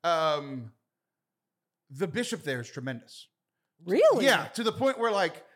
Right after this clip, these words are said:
Speaker 1: usually when there's, uh, th-, like, diocesan events, you would think, like, "Oh, who's the,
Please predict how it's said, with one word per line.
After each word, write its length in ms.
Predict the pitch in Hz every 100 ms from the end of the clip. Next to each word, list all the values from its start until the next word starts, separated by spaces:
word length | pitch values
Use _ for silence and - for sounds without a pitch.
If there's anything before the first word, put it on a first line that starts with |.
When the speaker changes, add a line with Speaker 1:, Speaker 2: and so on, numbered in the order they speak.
| -
Speaker 1:
usually 320 | 202 269 302
when 180 | 262 233
there's, 340 | 196 175 - - -
uh, 60 | 170
th-, 220 | 160 156
like, 220 | 160 139
diocesan 540 | 160 160 208 220 190 170
events, 320 | 190 196 -
you 60 |
would 100 | 165
think, 180 | 190 214
like, 120 | 143
"Oh, 160 | 208 226
who's 200 | 202 220
the, 140 | 202